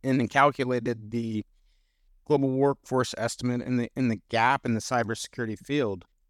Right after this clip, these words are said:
E-, even in, des-, despite adding almost a half a million jobs, um, the workforce is, is still at a three point four million dollars sh-, or million person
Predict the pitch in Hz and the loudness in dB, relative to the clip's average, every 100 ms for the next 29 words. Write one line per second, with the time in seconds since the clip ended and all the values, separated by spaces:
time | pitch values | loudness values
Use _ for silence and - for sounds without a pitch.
0 | _ _ _ _ - - - 160 160 180 | _ _ _ _ -12 -12 -4 0 2 4
1 | 165 127 107 - - 131 113 131 123 - | 4 2 -2 -8 -8 -8 -4 -4 -4 -4
2 | 139 143 135 _ - 123 139 139 120 123 | 0 0 0 _ -2 0 2 0 0 0
3 | 120 - 101 139 139 135 127 127 117 107 | -2 -4 -2 -2 -2 -2 0 0 -2 -2
4 | 113 127 131 113 104 110 - - _ _ | -2 0 2 0 -4 -8 -12 -16 _ _
5 | _ _ _ _ _ _ _ _ _ _ | _ _ _ _ _ _ _ _ _ _
6 | _ 117 117 117 113 110 - - _ _ | _ -4 -4 -2 0 -2 -4 -14 _ _
7 | _ 135 123 147 - - 127 127 117 - | _ -4 2 2 2 -4 -2 0 0 -4
8 | - - _ _ _ _ _ _ 131 127 | -10 -14 _ _ _ _ _ _ -4 -4
9 | 110 - - 127 - - 156 160 131 - | -6 -12 -4 -4 -4 0 2 4 2 -2
10 | - 151 - 156 135 135 131 - _ 143 | -4 -4 -2 0 2 0 -4 -8 _ -6
11 | 143 143 127 131 127 123 117 120 123 107 | -2 0 0 0 2 2 2 4 4 2
12 | - - - 113 - - - 107 110 110 | -4 -12 -6 -6 -6 -14 -6 -4 0 -2
13 | 101 - 123 - 117 | -2 -2 -2 0 -2